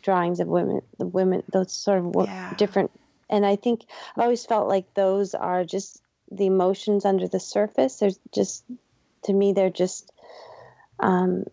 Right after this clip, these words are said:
Speaker 1: images of emotion that are just the feelings we're feeling just under the surface.
Speaker 2: Yeah, those are s-, I like those too. So, so
Speaker 1: Mm.
Speaker 2: you are such a hands-on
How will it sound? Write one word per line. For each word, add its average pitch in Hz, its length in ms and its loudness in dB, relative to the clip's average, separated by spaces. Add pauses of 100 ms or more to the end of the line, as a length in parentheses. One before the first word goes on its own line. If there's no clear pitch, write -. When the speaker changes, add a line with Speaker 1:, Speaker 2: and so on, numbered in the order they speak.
(160)
Speaker 1:
images 196 440 2
of 170 100 2
emotion 170 640 2
that 160 100 2
are 165 220 2
just - 360 -2
the 185 80 2
feelings 170 460 0
we're 170 100 4
feeling 165 340 0
just 180 220 -4
under 180 220 0
the 175 160 -6
surface. - 800 -4 (440)
Speaker 2:
Yeah, 196 140 -8
those 196 300 -4
are 196 40 -6
s-, - 300 -4
I 190 120 -4
like 190 260 -6
those 180 240 -4
too. 202 420 -6 (760)
So, - 320 0
so 302 300 0
Speaker 1:
Mm. 180 60 -6 (1400)
Speaker 2:
you 269 200 2
are 269 140 4
such 285 260 4
a 269 40 2
hands-on 214 960 0